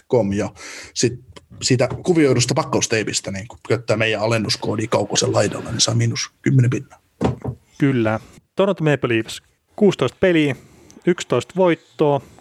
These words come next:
Speaker 2: kolme tappioa varsinaisella peliajalla ja sitten kaksi tappioa varsinaisen peliajan jälkeen, pisteitä kaksikymmentäneljä ja tällä hetkellä neljän pisteen kaula tuolla, ää, divisioonan kärkipaikalla. Ö, se, mikä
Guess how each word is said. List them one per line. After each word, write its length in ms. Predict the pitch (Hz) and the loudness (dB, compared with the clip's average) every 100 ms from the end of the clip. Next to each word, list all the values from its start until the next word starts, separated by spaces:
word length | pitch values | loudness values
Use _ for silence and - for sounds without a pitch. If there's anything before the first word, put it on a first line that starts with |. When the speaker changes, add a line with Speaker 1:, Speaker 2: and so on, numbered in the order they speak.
| - | -4
Speaker 2:
kolme 300 | 160 147 131 | 0 2 0
tappioa 500 | 117 - - 117 139 | -2 -4 -2 0 2
varsinaisella 500 | 196 165 160 135 131 | 0 0 0 0 0
peliajalla 640 | - 131 127 123 120 120 | 0 0 0 0 0 -2
ja 60 | 117 | -4
sitten 180 | - - - | -6 -8 -2
kaksi 280 | 127 - - | -2 -2 -4
tappioa 800 | 113 - _ - 113 107 110 - - - - _ | -4 -4 _ -2 0 2 0 -2 -18 -20 -20 _
varsinaisen 500 | 131 131 117 117 117 - - | -2 0 0 0 -2 -4 -4
peliajan 540 | 123 120 113 110 113 | -2 2 2 2 0
jälkeen, 520 | 160 139 117 127 117 | 0 0 -2 -4 -4
pisteitä 480 | - 143 127 120 - - | -2 -4 -4 -6 -6 -6
kaksikymmentäneljä 1400 | - 143 - - 117 - - _ 127 127 120 113 107 101 | 0 0 -2 -6 -8 -8 -20 _ -2 0 0 0 0 -2
ja 180 | 104 107 - _ _ _ | -2 -4 -8 _ _ _
tällä 260 | - 120 117 | -2 -2 -2
hetkellä 380 | 110 - 117 117 | -4 -4 -2 0
neljän 300 | 147 139 113 | 0 0 0
pisteen 420 | 117 - 113 107 | -2 -2 -4 -2
kaula 380 | - 113 107 104 | 0 0 0 0
tuolla, 280 | 113 113 - - - - - - - | 0 0 -4 -20 -20 -20 -20 -16 -4
ää, 160 | 156 147 | -2 -2
divisioonan 480 | 143 131 127 123 120 | -2 -2 0 -2 -2
kärkipaikalla. 960 | 143 127 120 - 120 107 110 107 113 107 - _ - 139 127 | -2 -2 -4 -2 0 0 -2 0 -2 -2 -10 _ -4 0 0
Ö, 40 | |
se, 140 | - 196 | 2 2
mikä 320 | 214 202 | 4 0